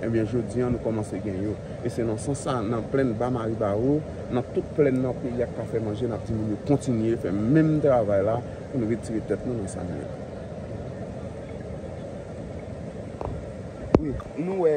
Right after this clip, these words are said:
Speaker 2: rivyè Mansak li menm, l ap desann avèk anpil vitès, l ap desann vrèman fò. E èske twoplen li menm li prè pou resevwa sa mwen k ap pase la?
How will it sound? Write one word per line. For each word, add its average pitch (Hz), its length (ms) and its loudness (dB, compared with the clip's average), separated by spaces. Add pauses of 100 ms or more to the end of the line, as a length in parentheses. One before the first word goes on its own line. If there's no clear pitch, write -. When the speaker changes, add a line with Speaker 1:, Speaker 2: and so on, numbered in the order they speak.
Speaker 2:
rivyè 143 320 0
Mansak 131 320 -2
li 123 140 0
menm, 110 100 0
l 110 80 0
ap 107 140 -4
desann 131 320 2
avèk 107 340 -4
anpil 165 460 -2 (100)
vitès, 139 460 2 (160)
l - 100 2
ap 120 80 0
desann 135 320 4
vrèman 131 320 8 (140)
fò. 143 160 4 (420)
E 135 320 6
èske 208 320 6
twoplen 160 540 6
li 156 100 2
menm 160 380 2
li 160 180 0
prè 151 300 6
pou 143 180 4
resevwa 131 560 2
sa 165 320 -2
mwen 135 240 2
k - 80 4
ap - 160 0
pase 123 380 -2
la? 101 100 -4